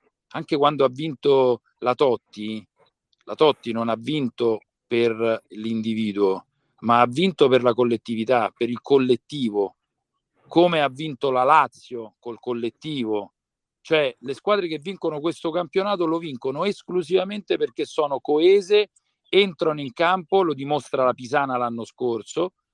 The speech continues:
che è arrivata a fare la finale con noi. Anzi, saluto Benedetti, che è sempre un grandissimo allenatore, e lo incontreremo alla prossima giornata. E, eh, hanno dovuto rifondare tutto, ma è sempre una squadra temibile perché? Perché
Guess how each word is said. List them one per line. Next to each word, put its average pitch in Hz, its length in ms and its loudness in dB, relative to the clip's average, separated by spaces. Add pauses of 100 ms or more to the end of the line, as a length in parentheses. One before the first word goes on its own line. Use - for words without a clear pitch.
(160)
che - 140 -2
è - 20 4
arrivata 131 460 0
a 123 40 0
fare 135 280 -2
la 120 100 -4
finale 123 380 -4
con 120 160 -4
noi. 123 420 -4 (380)
Anzi, 110 380 -8
saluto 113 640 2
Benedetti, 113 680 0
che 107 200 0
è - 120 -16
sempre 123 340 -2
un 113 80 0
grandissimo 117 480 -2
allenatore, 117 520 4 (280)
e - 80 -8
lo 117 80 2
incontreremo 123 560 2
alla 113 120 4
prossima 120 460 0
giornata. 113 680 -2 (400)
E, 117 360 -6
eh, 113 300 -4
hanno 151 320 0
dovuto 156 320 4
rifondare 147 540 2
tutto, 185 640 0
ma 151 420 0 (360)
è 123 100 -10
sempre 156 380 -6
una 147 80 -2
squadra 139 340 -2
temibile 160 540 -2
perché? 127 360 -2
Perché 127 440 -6